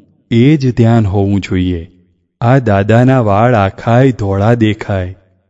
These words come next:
કોકને ધ્યાનમાં આખા કાળા દેખાય,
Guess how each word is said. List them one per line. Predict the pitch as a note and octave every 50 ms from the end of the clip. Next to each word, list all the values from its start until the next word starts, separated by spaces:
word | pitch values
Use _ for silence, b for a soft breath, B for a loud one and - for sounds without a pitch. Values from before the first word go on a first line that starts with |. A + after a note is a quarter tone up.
| _ _ _ _ _ _ _ -
કોકને | - C#3+ C#3+ - F3+ E3+ E3+ E3+
ધ્યાનમાં | C#3+ A#2 A#2 A2+ A#2 A#2+ B2 C3+ D3 D3+ D3+ D3 C3+ A2+
આખા | A2 - - D3 C#3+
કાળા | C#3 C#3 - G#2+ G2 G2 G2+ A2 B2+ C3+
દેખાય, | C3 A#2+ A#2 A2 - - G#2+ G2+ G2 F#2+ F#2+